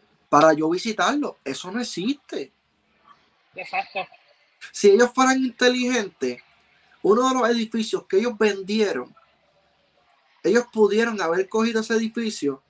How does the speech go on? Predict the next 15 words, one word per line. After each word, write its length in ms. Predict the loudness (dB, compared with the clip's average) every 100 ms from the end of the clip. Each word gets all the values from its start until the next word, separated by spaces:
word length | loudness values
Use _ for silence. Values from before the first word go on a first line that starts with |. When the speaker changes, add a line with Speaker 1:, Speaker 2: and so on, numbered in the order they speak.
| _ _ _ _ _
Speaker 1:
para 260 | -2 0 -2
crear 360 | -4 -2 0 0
Speaker 2:
Para 140 | 2
el 60 | 2
Speaker 1:
un 80 | 2
Speaker 2:
sol. 80 | -2
Speaker 1:
museo 600 | -4 0 2 4 2 -2 -4
de 180 | -2
la 140 | 0 2
W 180 | 4 4
W 400 | 0 -2 -2 -4
E 80 | 0
y 100 | 2
dedicar 580 | 4 2 -2 0 0 -2 _ _ _ 2
algo 580 | 4 4 -2 -12 -14